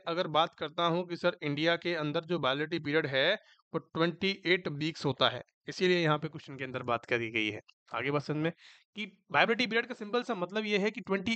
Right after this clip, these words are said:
एट वीक के बाद अगर कोई बच्चा पैदा होता है तो हम उसकी जान बचा सकते हैं, उसकी हम जान बचा सकते हैं, ऐसा वायबिलिटी पीरियड कहता है। आगे बात समझ में, अगर <clears throat>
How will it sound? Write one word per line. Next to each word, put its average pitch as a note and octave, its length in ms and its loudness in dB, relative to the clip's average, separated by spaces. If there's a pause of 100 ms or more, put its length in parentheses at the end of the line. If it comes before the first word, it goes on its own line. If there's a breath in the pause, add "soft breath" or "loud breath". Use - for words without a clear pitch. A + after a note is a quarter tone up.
(100)
एट G3+ 120 -2
वीक F#3+ 180 2
के G#3+ 80 4
बाद G3+ 200 6
अगर G#3+ 140 -4
कोई A3 120 -2
बच्चा F3 280 2
पैदा F#3 240 2
होता F3 240 0
है G3+ 80 4
तो G#3 120 -4
हम G3 60 -8
उसकी G3+ 200 -6
जान E3 200 2
बचा E3+ 180 -4
सकते D3+ 280 -6
हैं, G2 80 -4 (680)
उसकी G3+ 260 4
हम G#3 160 2
जान F#3 240 4
बचा F#3 200 2
सकते F3+ 280 -2
हैं, C#3 180 -2 (520 soft breath)
ऐसा F3 260 4
वायबिलिटी D#3+ 400 2
पीरियड C3 240 2
कहता G#2+ 320 -6
है। A#2 60 -10 (100)
आगे C3+ 200 0
बात D3+ 100 -2
समझ C#3+ 140 -12
में, D#3 120 -10 (400 soft breath)
अगर G3+ 260 4 (260)
<clears throat> D#3 260 -4